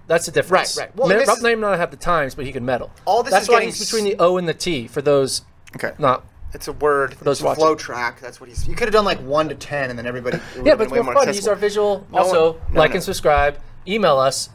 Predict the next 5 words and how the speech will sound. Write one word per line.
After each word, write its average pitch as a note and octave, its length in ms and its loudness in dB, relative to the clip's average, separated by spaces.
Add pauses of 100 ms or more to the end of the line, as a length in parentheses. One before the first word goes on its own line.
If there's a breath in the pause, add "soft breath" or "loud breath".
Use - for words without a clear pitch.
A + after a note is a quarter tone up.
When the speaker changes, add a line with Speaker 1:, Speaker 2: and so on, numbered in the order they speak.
Speaker 1:
flowcheckpodcast C3+ 680 0
at C3 60 -12
gmail, A#2 400 -4 (400)
for - 480 -6
your, A#2+ 340 2